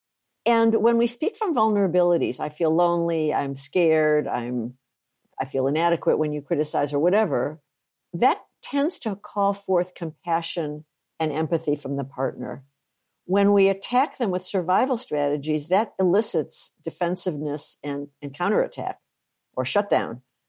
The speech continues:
So we get the opposite of what we want when we come at our partner, uh, full gun, <laughs> guns blazing or, or with survival strategies.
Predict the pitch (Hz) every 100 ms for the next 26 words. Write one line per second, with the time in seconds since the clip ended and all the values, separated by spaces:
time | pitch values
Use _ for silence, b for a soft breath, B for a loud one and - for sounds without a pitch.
0 | _ _ _ _ _ _ - 226 202 208
1 | 220 214 220 - 196 302 202 190 160 -
2 | 180 170 226 180 - - _ 175 165 160
3 | 151 - _ - 175 160 147 143 156 147
4 | 139 139 - _ _ _ - 143 - 180
5 | 160 151 202 190 - 175 170 156 156 156
6 | 147 135 131 135 131 - 139 131 135 -
7 | 139 139 135 135 135 139 135 135 135 131
8 | 135